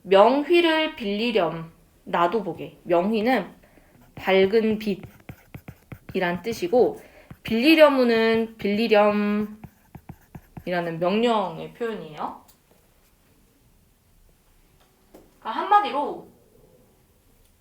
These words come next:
임계신대를 밝게 비춰달라 이런 의미고,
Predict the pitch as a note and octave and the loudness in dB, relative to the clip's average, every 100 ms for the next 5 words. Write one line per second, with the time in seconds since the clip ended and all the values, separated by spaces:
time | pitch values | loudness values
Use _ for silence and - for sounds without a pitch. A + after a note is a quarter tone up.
0 | _ _ _ G#3+ A#3 E4+ F4+ E4 D4 D4 | _ _ _ -10 -4 -4 -4 -6 -6 -6
1 | - D#3+ - A#3 A#3+ F#3+ - D#4 D4+ G3+ | -6 -8 -8 -10 -12 -14 -8 -2 -2 -2
2 | D#3+ E3 - - _ _ - G#3 A3 E3 | -6 -6 -10 -14 _ _ -16 -12 -10 -12
3 | D#3+ D#3+ C4 F#3 | -16 -10 -8 -8